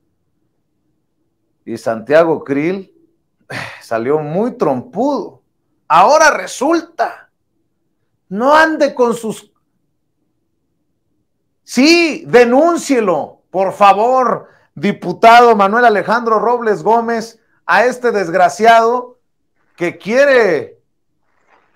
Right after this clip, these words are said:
que quiere hacer a sus anchas lo que le dé su reverenda gana. Y además, hay que decirlo, con toda la hipocresía, estos que andaban diciendo a las corcholatas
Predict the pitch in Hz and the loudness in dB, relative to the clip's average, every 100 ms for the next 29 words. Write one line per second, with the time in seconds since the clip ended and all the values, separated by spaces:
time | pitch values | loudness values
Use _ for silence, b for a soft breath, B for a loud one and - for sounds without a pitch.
0 | - 180 - 226 277 240 - 247 269 240 | -10 -10 -8 -4 0 0 -2 -2 -2 -4
1 | 190 - 233 240 247 196 160 165 170 226 | -8 -6 -6 -4 -8 -8 -10 -8 -6 -8
2 | 233 202 180 151 156 160 202 220 185 165 | -8 -10 -8 -8 -8 -6 -6 -4 -4 -4
3 | 185 185 196 208 _ _ _ _ _ 185 | -6 -8 -12 -14 _ _ _ _ _ -6
4 | 180 185 233 269 262 - _ _ _ _ | -4 -4 -4 -6 -8 -16 _ _ _ _
5 | _ _ 190 254 254 262 233 - 185 254 | _ _ -2 -2 -2 -8 -8 -10 -14 -12
6 | 254 214 - _ _ _ _ _ _ _ | -10 -10 -12 _ _ _ _ _ _ _
7 | _ _ 185 180 165 _ 208 220 269 262 | _ _ -4 -4 -8 _ 0 2 0 0
8 | 208 - 175 170 160 151 185 214 233 226 | -2 -2 -6 -4 -8 -8 -12 -2 0 0
9 | 226 B - 311 - 330 - 220 247 285 | -2 B -6 -6 -6 -6 -4 -2 0 0
10 | 277 220 190 220 254 269 247 214 196 180 | 0 -4 -10 -6 -6 -2 0 2 2 -2
11 | 196 190 196 196 220 233 202 165 - | -6 -6 -4 0 0 0 -2 -2 -6